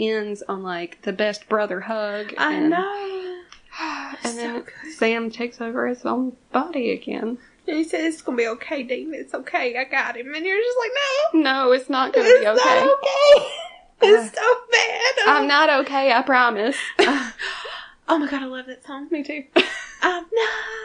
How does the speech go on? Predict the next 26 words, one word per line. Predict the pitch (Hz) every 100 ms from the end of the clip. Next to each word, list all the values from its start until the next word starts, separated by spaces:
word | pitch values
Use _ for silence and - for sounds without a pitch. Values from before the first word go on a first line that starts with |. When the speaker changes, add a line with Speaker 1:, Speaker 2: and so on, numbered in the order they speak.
| 440 370
Speaker 2:
not. | 359
Okay, | 359 247
I'm | 247
sorry. | 359 -
Speaker 1:
<laughs> | 330 - 311 - 403 -
Speaker 2:
Oh | 269
my | 233
God, | 220 220
I |
fucking | 196 247 226
love | 220 214
that | 170
song. | 214
I | 208
haven't | 214
heard | 196 196
that | -
in | 190
forever. | - 190 175 180 - - 262 - _ _ _ _ _ -
Uh, | 254 302 262
okay, | 262 208
so | 208 202 190
Sam | 196 240 254
throws | 247 220 220
his | 208 -
fucking | 214 214 185 185